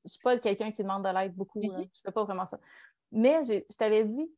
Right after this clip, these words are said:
Speaker 1: une cuisine collective, mais une cuisine collective de monde qui cuisine comme moi.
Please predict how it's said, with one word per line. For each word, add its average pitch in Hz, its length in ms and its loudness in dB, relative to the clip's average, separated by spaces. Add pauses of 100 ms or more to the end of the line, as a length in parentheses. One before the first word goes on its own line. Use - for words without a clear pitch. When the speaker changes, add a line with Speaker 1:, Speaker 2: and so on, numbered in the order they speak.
(100)
Speaker 1:
une 220 100 -6
cuisine 277 320 -2
collective, 240 720 0
mais 240 200 0
une 285 60 0
cuisine 254 260 -2
collective 247 440 0
de 233 80 4
monde 277 260 2
qui - 100 -14
cuisine 240 360 0
comme 208 220 0
moi. 220 260 0